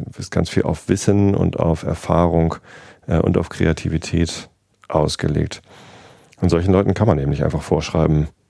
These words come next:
äh, „Mach jetzt das und als nächstes machst du das“, sondern, ähm, d-, das, das funktioniert so nicht. Und das kehrt dieses ganze Managementmodell gerade auch auf den Kopf. Es gibt ganz viel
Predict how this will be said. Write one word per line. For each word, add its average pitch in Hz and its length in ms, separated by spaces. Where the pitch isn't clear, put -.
äh, 82 300
„Mach 82 280
jetzt - 240
das - 340
und 87 220
als 85 180
nächstes - 300
machst 82 220
du - 40
das“, 80 260
sondern, 80 420
ähm, 80 420
d-, 208 80
das, - 240
das - 180
funktioniert 92 420
so 85 120
nicht. - 260
Und - 160
das - 220
kehrt 98 400
dieses 90 220
ganze 92 300
Managementmodell 92 880
gerade 87 300
auch 85 140
auf - 100
den 85 200
Kopf. - 240
Es - 120
gibt - 140
ganz 90 220
viel 87 640